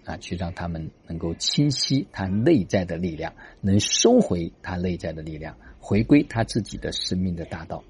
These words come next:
做一个真正幸福的人。啊，他大概有一点懂啊。他说：“看样子我这边有很多的企业家或者是政府的官员啊，如果有机缘的话，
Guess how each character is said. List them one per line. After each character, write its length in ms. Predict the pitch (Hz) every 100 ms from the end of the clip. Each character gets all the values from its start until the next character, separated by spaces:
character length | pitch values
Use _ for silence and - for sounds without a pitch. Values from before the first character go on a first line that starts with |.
| _ _ _ _ _ _ _ _ - - -
做 180 | 120
一 100 | 98
个 280 | 92 98 95 - _ _
真 220 | - 127
正 180 | 127 131 - _
幸 420 | - - - 104
福 180 | - -
的 140 | -
人。 160 | - - - - - - - _ _ _ _ -
啊， 140 | 92
他 80 | 98
大 140 | 117
概 100 | 110
有 160 | 98 90
一 40 |
点 140 | 92 95
懂 120 | - -
啊。 120 | 92
他 100 | 87
说 120 | 104 101
：“看 160 | 117
样 100 | 107
子 80 | 98
我 140 | 87 90
这 100 | 101
边 140 | 98
有 140 | 90
很 180 | 90 87
多 140 | 85 90
的 120 | 95
企 240 | - -
业 140 | 78 80
家 220 | 92 85
或 180 | - 87
者 180 | 78
是 360 | 71 - 73 76
政 180 | - 95
府 140 | -
的 100 | -
官 260 | - 98 101
员 220 | 85 - _
啊， 120 | 80
如 160 | 76 78
果 100 | 85
有 160 | 73 73
机 240 | - 135 135
缘 260 | 95 78
的 80 | -
话， 240 | - 80